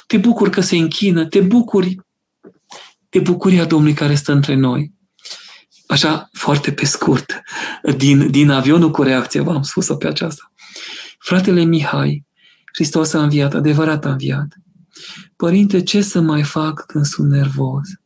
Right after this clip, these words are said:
Să-ți zic să fii blând ar fi poate prea ușor?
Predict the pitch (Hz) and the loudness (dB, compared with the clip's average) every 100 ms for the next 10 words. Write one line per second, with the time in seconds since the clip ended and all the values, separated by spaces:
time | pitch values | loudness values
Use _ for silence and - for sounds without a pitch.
0 | _ _ _ _ _ _ 190 185 _ _ | _ _ _ _ _ _ _ -20 _ _
1 | _ 190 _ _ _ _ _ _ 190 _ | _ _ _ _ _ _ _ _ _ _
2 | 185 - _ _ _ _ _ _ _ _ | -20 -20 _ _ _ _ _ _ _ _
3 | - - - - - - _ _ _ - | -20 -20 -20 -20 -20 -20 _ _ _ -10
4 | - 143 151 143 180 185 170 151 165 147 | -4 -2 0 0 0 0 -2 0 0 2
5 | 165 175 170 160 - 165 - - - - | 4 4 2 0 -4 -6 -6 -6 -6 -6
6 | - 160 160 170 - - - 160 180 190 | -4 -4 -4 -8 -16 -10 -4 0 0 -2